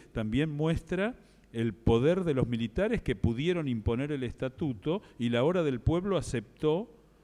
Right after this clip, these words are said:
eh, ese, eh, estatuto como válido, ¿no? Que no se cuestionó en todo el periodo democrático. En esos tres años a nadie se le ocurrió disputar ese tema.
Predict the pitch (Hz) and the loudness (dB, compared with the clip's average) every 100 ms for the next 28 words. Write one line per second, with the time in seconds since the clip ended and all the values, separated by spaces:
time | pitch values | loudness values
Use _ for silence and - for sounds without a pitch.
0 | _ _ 101 107 104 101 101 98 98 - | _ _ -8 -4 -2 -2 -4 -6 -8 -6
1 | 143 - 151 156 170 - - 107 107 104 | -6 -4 -6 -6 -8 -14 -12 -6 -4 -2
2 | 101 104 113 - 123 107 156 170 202 151 | -4 -4 -8 -6 -6 -4 -4 -2 -2 -2
3 | 113 110 175 135 101 90 87 92 117 104 | -4 -2 0 0 -2 -4 -4 -2 -4 -2
4 | 120 175 - 175 151 123 143 143 190 226 | -2 -2 0 -2 0 0 2 2 2 0
5 | 147 135 123 214 226 180 151 151 170 156 | -2 -4 2 4 4 0 -4 -6 -4 -4
6 | 139 127 123 95 98 131 151 135 147 139 | -6 -4 -4 -2 -4 -2 -2 -2 -4 -2
7 | 202 220 220 - - - 135 175 220 196 | -2 -2 -4 -10 -12 -4 -2 0 0 0
8 | 147 135 127 131 127 139 165 196 - - | 2 0 2 0 0 0 0 0 -4 -20
9 | - 120 - - 123 127 147 170 202 - | -4 0 0 0 -2 2 2 2 -4 -10
10 | - - - - 127 - 127 110 107 101 | -20 -20 -10 0 2 4 2 4 2 -2
11 | 98 95 78 | 0 -2 -2